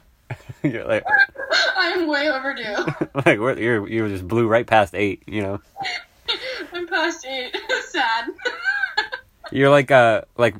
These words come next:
Speaker 1: when my dad met my mom, it was, that was, like, the first person he ever dated and they ended up married. And so,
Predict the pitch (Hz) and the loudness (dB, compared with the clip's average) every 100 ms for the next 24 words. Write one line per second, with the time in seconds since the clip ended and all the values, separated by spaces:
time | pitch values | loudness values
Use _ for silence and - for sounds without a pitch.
0 | - 117 113 110 110 113 120 107 104 - | -2 0 2 2 4 4 4 2 0 -2
1 | 101 98 95 98 101 101 95 92 - 104 | 0 -2 0 2 4 4 2 -4 -2 0
2 | 98 - - _ 87 - 113 110 113 - | -2 -6 -20 _ -20 -6 2 4 4 0
3 | 104 82 - 113 104 - - 113 107 - | -2 -2 -2 2 2 0 -6 -2 -2 -2
4 | 95 98 92 87 95 110 92 92 92 92 | -4 -2 -2 0 0 0 -2 -2 -4 -2
5 | 92 92 92 87 87 87 98 - - 92 | -2 -2 -2 -2 -2 -4 -8 -10 -4 -4
6 | 92 87 - _ - - 107 92 90 | -4 -8 -14 _ -18 -2 0 0 -2